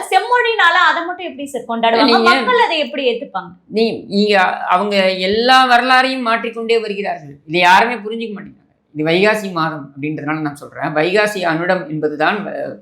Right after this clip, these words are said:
Speaker 2: வள்ளுவருடைய பிறந்த தினமாக அறிவிக்கப்பட்டது, அதிகாரப்பூர்வமாக அறிவிக்கப்பட்டது. எப்பொழுது அறிவிக்கப்பட்டது? தமிழ் அறிஞர்கள் கூடி அவர்கள் அந்த முடிவை வந்து தமிழக அரசாங்கத்திடம் தெரிவிக்கிறார்கள். தமிழக அரசாங்கத்திடம் தெரிவித்து திரு பக்தவத்சலம் அவர்கள் ஆயிரத்தி தொள்ளாயிரத்தி அறுபத்தி ஐந்தாம் ஆண்டு,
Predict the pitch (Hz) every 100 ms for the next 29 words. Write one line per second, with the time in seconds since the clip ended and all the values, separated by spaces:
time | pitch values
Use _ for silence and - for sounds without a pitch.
0 | _ _ 143 165 196 190 165 143 139 156
1 | 220 - - _ _ _ 180 196 208 160
2 | 165 170 151 131 139 226 - 147 190 214
3 | - - - - 143 160 226 240 233 214
4 | 202 190 180 156 151 - 135 131 147 147
5 | 220 214 175 165 - - - 110 _ _
6 | _ - 156 196 233 196 208 214 185 175
7 | 175 175 147 139 220 - _ _ - 151
8 | 165 214 226 214 196 180 185 202 196 202
9 | - - 175 202 240 - _ - 175 208
10 | 214 170 180 208 202 190 190 180 156 151
11 | - - - - _ - 160 214 240 208
12 | 185 202 214 202 202 202 180 147 143 202
13 | 196 160 - 233 220 180 175 147 139 190
14 | 202 175 196 196 185 180 165 175 202 175
15 | 175 196 190 156 143 131